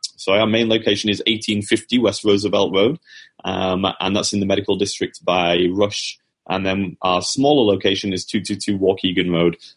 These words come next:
Uh, so you can go to those locations at any time and have a look around the store, where we've got a bunch of different things,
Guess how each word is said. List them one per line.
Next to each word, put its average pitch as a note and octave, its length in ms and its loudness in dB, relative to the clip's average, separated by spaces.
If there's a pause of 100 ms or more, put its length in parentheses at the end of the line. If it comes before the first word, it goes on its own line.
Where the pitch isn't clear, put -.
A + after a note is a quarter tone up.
(160)
Uh, - 80 0
so - 120 0
you B2 140 4
can E3+ 120 0
go B2+ 160 4
to C3 120 -4
those A2+ 180 2
locations G2+ 460 0
at G2 80 0
any G2+ 160 -2
time F#2+ 380 -2
and F2+ 140 -4
have F#2 100 -2
a F#2 60 0
look F#2+ 160 -2
around F2+ 240 -2
the F2 60 -6
store, B2 520 2 (220)
where G2+ 180 2
we've F#2 160 -4
got - 160 0
a F2+ 40 0
bunch G2 340 -4
of F#2 140 0
different - 320 -6
things, F#2 560 -6